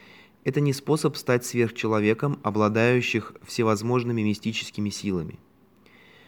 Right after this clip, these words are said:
Йоги, как и другие счастливые люди, не гоняются за чудесами.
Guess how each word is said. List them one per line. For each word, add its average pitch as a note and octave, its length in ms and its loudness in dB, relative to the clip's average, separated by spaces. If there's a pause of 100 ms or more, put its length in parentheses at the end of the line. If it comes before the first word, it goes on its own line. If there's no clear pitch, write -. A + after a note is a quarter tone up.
(240)
Йоги, C#3 360 0
как C3+ 240 2
и C3 40 2
другие A#2+ 440 0
счастливые A2+ 580 0
люди, B2 460 0 (240)
не A2 160 -2
гоняются A#2 500 2
за G#2+ 140 -4
чудесами. G2 640 -6